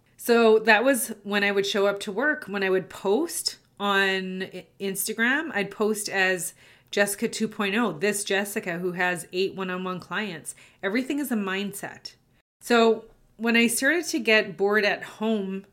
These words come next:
for example, like, who is Jessica two point oh? Well, she was fit.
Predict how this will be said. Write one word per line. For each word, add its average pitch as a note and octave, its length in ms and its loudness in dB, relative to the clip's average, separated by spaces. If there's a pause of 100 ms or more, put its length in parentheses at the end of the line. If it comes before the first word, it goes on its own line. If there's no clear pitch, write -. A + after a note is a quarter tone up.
for G3 180 -2
example, F#3+ 680 -2
like, A3 200 -2
who D4 180 -2
is D4+ 140 -2
Jessica B3+ 340 -6
two B3 180 -8
point A3 240 -4
oh? F3 220 -6 (360)
Well, F#3 100 -4
she G3+ 160 -4
was - 180 -6
fit. - 540 -4